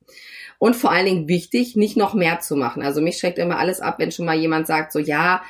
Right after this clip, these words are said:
ich habe, äh, Tipps für dich, wie du noch mehr schaffst", wo ich denke, "Äh, nein, ich möchte <laughs> ja gar nicht mehr schaffen", ja, weil es ist ja eh schon zu viel. Und wenn dir das auch so geht, ähm, ihr wisst ja, ich bin ein großer Fan von, äh, so Slow Living.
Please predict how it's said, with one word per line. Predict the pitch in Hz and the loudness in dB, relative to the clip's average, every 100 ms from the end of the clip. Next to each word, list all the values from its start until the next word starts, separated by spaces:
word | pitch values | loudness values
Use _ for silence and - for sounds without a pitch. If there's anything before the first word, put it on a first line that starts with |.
| - - | -20 -8
ich | 180 - | -6 0
habe, | 160 170 170 160 - | 2 4 4 2 0
äh, | 143 | -2
Tipps | 240 202 - | -2 -2 -6
für | - 185 | -4 -2
dich, | 185 - | -2 -4
wie | 165 | -4
du | 165 170 | -2 2
noch | 170 180 - | 2 2 -2
mehr | 143 143 156 151 | -2 2 2 2
schaffst", | 151 - 151 - | -2 -2 -2 -2
wo | 135 | -4
ich | 135 | -2
denke, | 139 143 147 131 - | 0 0 -2 -4 -4
"Äh, | 135 131 131 120 117 113 131 | -2 0 0 -2 -2 -2 -2
nein, | 135 127 170 233 - - | -2 0 0 0 -6 -16
ich | - 139 | -10 0
möchte | 190 226 - | 2 2 -2
<laughs> | 220 | -8
ja | |
gar | 165 - 202 | -8 -4 -2
nicht | 214 - | -2 -4
mehr | 165 190 254 | 0 2 0
schaffen", | - 135 - 135 | 0 -2 -2 -4
ja, | 131 175 | -2 0
weil | 135 | -2
es | - | -2
ist | 175 | -2
ja | 156 | -2
eh | 165 190 | 0 -2
schon | - 127 | -2 -4
zu | - 147 | -4 -8
viel. | - 185 220 - - - | -4 0 0 -2 -20 -6
Und | 170 165 | -2 2
wenn | 175 | 2
dir | 185 | 2
das | 196 190 | 2 0
auch | - 185 | 2 2
so | 294 185 180 | 2 0 -2
geht, | 175 196 226 - | 0 -2 -2 -4
ähm, | 160 156 165 | -4 -2 0
ihr | 165 | 0
wisst | 175 - | 0 0
ja, | |
ich | 165 | -2
bin | - 143 | -2 -4
ein | 143 | -2
großer | 147 - 165 | -2 -2 -4
Fan | - 160 160 | -4 -4 -4
von, | 165 151 147 147 | -6 -4 -2 -2
äh, | 139 131 147 | -2 -2 -2
so | 147 | -2
Slow | 151 - 160 156 | -2 0 2 4
Living. | 151 160 170 202 220 294 | 4 4 4 2 2 -2